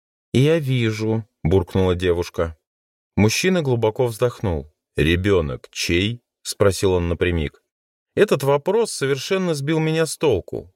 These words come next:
Я принялся соображать, что ему ответить. «Оставили присмотреть»,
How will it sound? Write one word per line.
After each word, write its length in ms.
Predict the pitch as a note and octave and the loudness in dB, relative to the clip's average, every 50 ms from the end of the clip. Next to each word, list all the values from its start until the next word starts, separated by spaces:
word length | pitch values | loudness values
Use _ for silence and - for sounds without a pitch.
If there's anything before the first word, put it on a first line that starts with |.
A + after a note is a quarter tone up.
| _ _ _ | _ _ _
Я 300 | - G2 G2 F#2+ F#2+ F2+ | 0 2 2 2 2 2
принялся 520 | - A2+ A#2 G#2+ G2+ G2 F2+ - - G2 | 0 -2 -2 0 0 0 -2 -2 -4 -6
соображать, 580 | F2 - G#2+ G2 F#2 F#2+ G#2 G2+ G#2+ C3+ C3+ A#2+ | -4 0 0 0 0 0 -2 -2 0 -2 -2 -4
что 180 | - - G2+ F#2 | -4 -4 -2 -2
ему 180 | F#2 G2 G2+ | 0 0 0
ответить. 560 | G#2+ - - G2 D#2 C2+ - - - - - _ _ _ _ _ _ _ _ | -2 -2 -2 -4 -4 -4 -6 -12 -20 -20 -20 _ _ _ _ _ _ _ _
«Оставили 800 | - C3 C3+ C3+ - - - - D3+ D#3+ E3 D3+ C3 A2 G2+ F2 E2 - _ | 0 0 0 0 0 -4 -2 0 0 0 2 0 0 0 -2 -2 -4 -6 _
присмотреть», 1300 | - C#3+ D3+ D#3+ - - - - D3+ D#3 D#3 - - - D#3+ E3 D#3 C3 G2+ - - - - - - | -2 -2 -2 -2 -4 -6 -6 -4 -4 -4 -4 -4 -2 -2 0 2 2 0 0 -2 -4 -10 -12 -14 -16